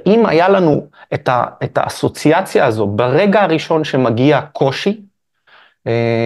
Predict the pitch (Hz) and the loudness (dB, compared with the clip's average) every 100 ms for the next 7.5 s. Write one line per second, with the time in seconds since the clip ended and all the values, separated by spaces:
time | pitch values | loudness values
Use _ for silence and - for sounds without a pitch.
0 | 117 117 117 117 113 113 - _ _ _ | -2 -2 -2 -2 -4 -6 -14 _ _ _
1 | 120 127 175 117 110 107 110 127 139 139 | -4 -2 -2 -4 -2 0 2 0 0 0
2 | 139 135 135 - - - _ _ - 117 | -2 -2 -4 -6 -12 -18 _ _ -10 -10
3 | - 123 113 110 110 107 131 160 151 117 | -8 -8 -6 -4 -4 -2 2 2 2 2
4 | 139 110 85 - _ _ _ _ _ _ | 2 0 -4 -14 _ _ _ _ _ _
5 | _ _ - - - - 113 117 117 117 | _ _ -20 -20 -12 -2 0 2 2 2
6 | 120 - 147 147 165 190 - - 170 170 | 2 2 2 4 4 2 0 -4 -2 -2
7 | 147 147 120 107 | 0 2 0 0